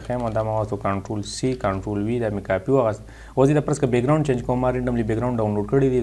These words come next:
زه لاړم ډاونلوډز ته. نو دلته نه پس زه د بیکګراونډ چینج کوم، دا مې راواخیستو. فوټوشاپ ته رالم، دلته مې راوړو. نو دا بیکګراونډ و، چونکې دا الګ تالی ده، چې کوم چې دا د لاندې دی، او بیکګراونډ، آه، خبره دی نه، بیکګراونډ باندې لږ دی ده لاندې پې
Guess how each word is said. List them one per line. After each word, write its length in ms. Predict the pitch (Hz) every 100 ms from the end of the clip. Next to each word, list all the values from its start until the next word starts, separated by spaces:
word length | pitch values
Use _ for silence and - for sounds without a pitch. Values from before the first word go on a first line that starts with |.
| 113
زه 40 | 117
لاړم 460 | 113 104 98 101
ډاونلوډز 440 | 92 98 98 123 -
ته. 60 | 117 - - - - - - - - - -
نو 80 | 113 117
دلته 180 | 117
نه 80 | 110
پس 80 | 113 110
زه 20 | 107
د 80 |
بیکګراونډ 220 | 101 107 107
چینج 80 | 104
کوم، 80 | 101
دا 40 | 95
مې 60 | 95
راواخیستو. 480 | 98 101 104 - - - - - - - -
فوټوشاپ 400 | - 107 101 110 107
ته 140 | 110
رالم، 180 | 110 107 101
دلته 160 | 98 101
مې 120 | 101
راوړو. 220 | 107 113 - - - - - - - - -
نو 60 | 110
دا 80 | 110
بیکګراونډ 400 | 107 104 120 135 123
و، 60 | 110
چونکې 180 | 110 107
دا 160 | 104 110
الګ 180 | 110 113
تالی 200 | 110 107 113
ده، 100 | 107
چې 60 | 107
کوم 100 | 110 107
چې 60 | 117 110
دا 40 |
د 140 | 110 107
لاندې 220 | 123 131 110
دی، 60 |
او 80 | 101 98
بیکګراونډ، 380 | 104 110 110 107
آه، 460 | - - - 104 95
خبره 280 | - 120 135 117
دی 60 | 104
نه، 60 | 98
بیکګراونډ 280 | 101 107 107
باندې 200 | 101 110 107
لږ 80 | 98
دی 80 | 95
ده 80 | 98 104 104 - - - - 104
لاندې 240 | 92 90
پې 80 | 98